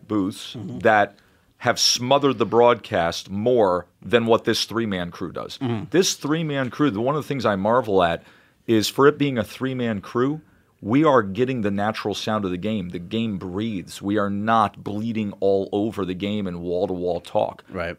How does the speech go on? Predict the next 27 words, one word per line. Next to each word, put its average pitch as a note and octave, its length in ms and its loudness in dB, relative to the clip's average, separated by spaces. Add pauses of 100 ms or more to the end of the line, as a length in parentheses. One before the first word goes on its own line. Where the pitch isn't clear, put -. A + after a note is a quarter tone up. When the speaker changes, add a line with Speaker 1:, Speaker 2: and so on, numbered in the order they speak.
Speaker 1:
That B2+ 400 2
has B2+ 160 2
surprised G2 580 2
me. - 140 -16 (200)
Speaker 2:
Now, E3 180 6
it's D3+ 120 4
interesting D#3 380 0
because B2+ 580 0 (120)
some G3+ 260 4
people F#3 300 4
interpret C#3 340 2
that C#3 180 6
as G#2+ 220 -2 (120)
Witten C3 380 2
being B2 240 2
a A2+ 60 -2
little A2+ 500 2 (300)
slow A2+ 880 2 (220)
to A2 440 0 (200)
get B2 160 0
in A#2+ 140 0
there A2 420 2
and G#2 140 -6
jump G2+ 220 -4
in G#2+ 140 0
with G2 140 -6
analysis. G2 720 -4